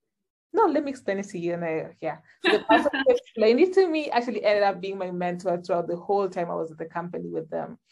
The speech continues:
Speaker 1: So yeah.
Speaker 2: Yeah.
Speaker 1: <laughs> All this
Speaker 2: Yeah.
Speaker 1: stuff.
Speaker 2: And it's just like, y-, how, how else are you supposed to know that? You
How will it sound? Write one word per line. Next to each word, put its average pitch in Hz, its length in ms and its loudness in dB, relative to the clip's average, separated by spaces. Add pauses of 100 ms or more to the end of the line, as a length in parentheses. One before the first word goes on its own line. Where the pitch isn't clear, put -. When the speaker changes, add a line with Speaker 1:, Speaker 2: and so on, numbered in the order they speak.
(280)
Speaker 1:
So - 140 -12
yeah. 170 100 -4
Speaker 2:
Yeah. 165 380 -2 (220)
Speaker 1:
<laughs> - 160 -12
All 262 120 2
this 240 220 6
Speaker 2:
Yeah. 392 160 4 (220)
Speaker 1:
stuff. - 180 -6
Speaker 2:
And 339 140 2
it's 370 200 2
just 359 240 0
like, 349 340 2 (100)
y-, 285 260 -2 (140)
how, 294 260 -2
how 294 300 0
else 294 160 0
are 294 40 -2
you 262 60 0
supposed 277 280 -2
to 240 60 -4
know 233 220 -6
that? 170 280 -6
You 240 120 0